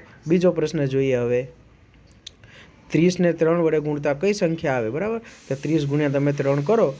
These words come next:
તો કઈ સંખ્યા આવે? તો ત્રીસમાં ત્રણ છે ને નીચે ત્રણ છે, ત્રણ ત્રણ નવ, એટલે કે ઓપ્શન સી આવશે. ત્રીસ ગુણ્યા ત્રણ કરો તો નેવ આવે, બરાબર? ચાલો, હવે આપણે જોઈશું પ્રશ્ન નંબર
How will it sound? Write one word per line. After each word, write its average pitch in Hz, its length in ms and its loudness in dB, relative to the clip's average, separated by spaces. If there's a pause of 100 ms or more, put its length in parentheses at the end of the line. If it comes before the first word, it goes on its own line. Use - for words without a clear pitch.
(280)
તો 143 120 -2 (280)
કઈ 240 160 4
સંખ્યા 185 440 -2
આવે? 147 160 -4 (240)
તો 160 120 -6
ત્રીસમાં 156 480 -2
ત્રણ 185 300 2
છે 175 80 0
ને 156 100 -4
નીચે 165 260 0
ત્રણ 147 200 -2
છે, 143 140 -4
ત્રણ 147 260 -2
ત્રણ 143 260 -2
નવ, 160 240 2
એટલે 135 180 -2
કે 165 140 2 (360)
ઓપ્શન 156 440 0 (260)
સી - 420 -2
આવશે. 139 320 0
ત્રીસ 143 260 -2
ગુણ્યા 139 300 -2
ત્રણ 139 200 -4
કરો 123 200 0
તો 156 160 -2 (120)
નેવ 147 400 2
આવે, 101 240 -2
બરાબર? 185 380 -2 (440)
ચાલો, 110 260 0 (280)
હવે 131 160 2
આપણે 143 220 2
જોઈશું 135 400 -2 (200)
પ્રશ્ન 135 280 -4
નંબર 127 400 0